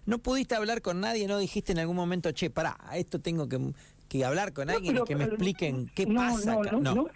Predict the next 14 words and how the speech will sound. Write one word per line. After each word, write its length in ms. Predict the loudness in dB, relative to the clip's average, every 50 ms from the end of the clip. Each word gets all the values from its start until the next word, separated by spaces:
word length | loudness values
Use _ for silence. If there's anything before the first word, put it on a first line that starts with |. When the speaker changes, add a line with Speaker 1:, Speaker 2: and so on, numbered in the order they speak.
| -4 -2
Speaker 1:
no 100 | -2 0
Speaker 2:
Y 40 |
Speaker 1:
quisiste. 220 | 0 0 0 2 0
Speaker 2:
por 140 | 2 2 2
eso 220 | 0 0 0 -2 -2
escribí. 600 | -2 -2 0 0 2 2 2 0 0 -2 -4 -16 -20 -20 -20 -20 -20 -20 -20 -20 -8 -4 -2
O 40 |
Speaker 1:
Ah. 80 | 0 2
Speaker 2:
sea, 260 | 2 0 0 -4 -6 -2
¿qué 120 | 0 0
haces 460 | 0 0 -4 -8 -10 -2 0 0 0 0 -2 -2
cuando 340 | 0 2 2 4 2 2
tenés 300 | 2 2 2 2 2 2
un 200 | 4 4 4 4